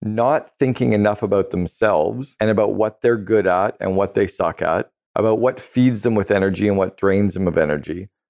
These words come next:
of what buckets they want somebody else to run for them, and then finding somebody who's really good at those areas and doesn't want to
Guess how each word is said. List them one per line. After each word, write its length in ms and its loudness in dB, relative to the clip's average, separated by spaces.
of 100 -2
what 380 -2
buckets 440 -2
they 140 2
want 300 2
somebody 340 0
else 220 2
to 140 -6
run 280 0
for 300 0
them, 360 -4
and 120 0
then 160 2
finding 500 0
somebody 400 0
who's 340 0
really 540 2
good 280 -2
at 120 -2
those 260 2
areas 520 2
and 320 -4
doesn't 420 0
want 360 0
to 460 0